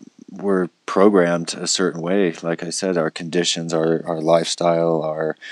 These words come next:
uh, the circumstances that we've been surrounded by, the people, the events, these all have a, you know, a very heavy hand in shaping us. And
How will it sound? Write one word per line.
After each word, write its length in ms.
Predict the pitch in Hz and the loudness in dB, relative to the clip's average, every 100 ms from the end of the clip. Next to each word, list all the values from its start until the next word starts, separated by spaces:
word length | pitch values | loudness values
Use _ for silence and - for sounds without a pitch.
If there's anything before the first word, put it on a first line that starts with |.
| - - - _ _ | -18 -20 -20 _ _
uh, 240 | - - - | -6 -6 -4
the 120 | 85 | -4
circumstances 880 | - 92 - 85 - 85 82 82 80 | 0 0 0 -4 -2 -2 -2 -4 -2
that 100 | 78 | -2
we've 180 | 85 80 | -2 -2
been 180 | 87 | -4
surrounded 500 | 80 - 80 85 82 | -2 0 0 0 0
by, 200 | 80 82 | 2 4
the 140 | 80 78 | 2 0
people, 580 | - 90 82 80 82 82 | -2 -4 -2 0 2 2
the 160 | 82 | 2
events, 640 | 80 76 85 85 78 - - | 0 2 2 2 2 0 0
these 240 | 95 92 | 0 4
all 360 | 98 90 82 80 | 6 6 4 2
have 260 | 95 82 | 0 -2
a, 160 | 78 78 _ _ _ | -2 -10 _ _ _
you 160 | 87 82 | -12 -10
know, 180 | 78 | -10
a 80 | 78 | -8
very 500 | 80 90 87 82 80 - - - _ | 2 6 8 6 4 -2 -20 -20 _
heavy 280 | 92 85 85 | 2 2 2
hand 340 | 87 87 85 | 2 2 2
in 100 | 80 | 0
shaping 500 | 78 - 85 - 80 | 0 2 0 0 -6
us. 400 | 76 73 - - - - - - - _ _ _ - | -6 -2 -2 -2 -4 -18 -20 -20 -20 _ _ _ -10
And 600 | 87 85 85 82 82 | -6 -4 -6 -8 -6